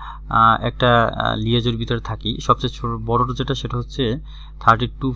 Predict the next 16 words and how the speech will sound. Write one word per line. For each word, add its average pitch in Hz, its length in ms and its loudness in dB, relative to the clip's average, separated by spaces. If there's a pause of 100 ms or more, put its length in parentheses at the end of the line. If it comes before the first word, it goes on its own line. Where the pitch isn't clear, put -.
পয়েন্ট 135 580 2
সেভেন 123 340 2
ফাইভ, 98 240 -4
না? 147 280 6 (420)
আ, 55 280 4
এখানে 135 400 -2
আছে 131 240 -2
কত? 160 260 -2 (460)
থার্টি 117 320 6
টু 127 140 -6
পয়েন্ট 127 240 2
ফাইভ, 92 260 2
হাফ 117 220 8
সিএম 117 320 0
ডিফারেন্স 107 460 -4
আছে। - 220 -12